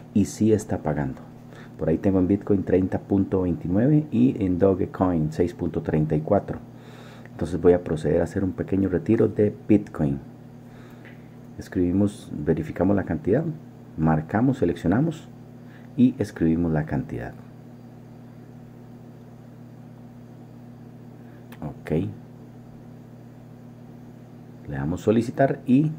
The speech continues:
nos va a decir que no cobran comisión. Y listo, le damos confirmar. Una vez que confirma,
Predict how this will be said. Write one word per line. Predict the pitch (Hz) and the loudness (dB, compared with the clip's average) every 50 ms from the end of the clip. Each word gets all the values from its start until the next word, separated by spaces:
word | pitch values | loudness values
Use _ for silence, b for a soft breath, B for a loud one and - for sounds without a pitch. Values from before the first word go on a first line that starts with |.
| - - - | -8 -8 -6
nos | 95 85 78 | -4 0 0
va | 85 82 | 2 2
a | 82 | 2
decir | 78 78 - 78 76 - - - - - - - | 0 -2 -4 -8 -8 -8 -12 -16 -20 -20 -2 2
que | 98 104 120 - B B B B B B B B - | 2 2 2 0 B B B B B B B B -6
no | 87 82 78 | -6 -2 0
cobran | 80 78 78 - | 0 0 0 0
comisión. | - 78 78 78 123 147 160 165 160 156 147 147 - - - - - - - - - - - - - - - B B B B B B B - - - | -2 -4 2 4 6 6 6 6 6 4 4 2 0 -8 -16 -20 -20 -20 -20 -20 -20 -20 -20 -20 -20 -20 -20 B B B B B B B -20 -10 -4
Y | 82 | 0
listo, | 85 85 82 - - 76 | 0 0 0 0 0 0
le | 73 | 0
damos | 73 78 - - | 2 0 -2 -2
confirmar. | - 78 76 - - - - - - - - - - - - - - - | -2 -2 -2 -4 -6 -8 -10 -14 -16 -18 -18 -18 -20 -20 -20 -20 -10 -4
Una | - 95 101 101 101 | 0 2 2 2 2
vez | 98 - | 0 -2
que | - - | -6 -6
confirma, | - 101 92 131 131 160 170 156 | -4 0 2 2 2 2 0 -2